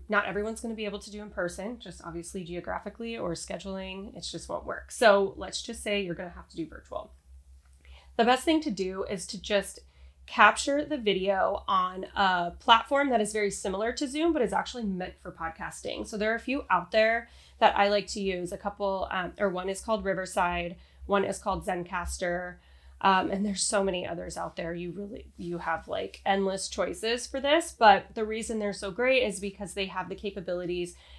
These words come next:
of reconfiguring the way that your video is set up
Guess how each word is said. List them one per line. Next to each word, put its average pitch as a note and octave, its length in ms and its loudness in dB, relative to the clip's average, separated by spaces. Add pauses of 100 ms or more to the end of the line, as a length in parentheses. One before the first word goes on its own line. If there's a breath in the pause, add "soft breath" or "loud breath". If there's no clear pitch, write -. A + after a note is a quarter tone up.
(120 soft breath)
of G#3 160 10
reconfiguring G#3+ 960 0
the G3 100 -4
way F3+ 220 -4
that G3+ 140 -2
your F#3 140 -6
video F3 500 -4
is - 160 -6
set - 340 -2
up C4+ 320 6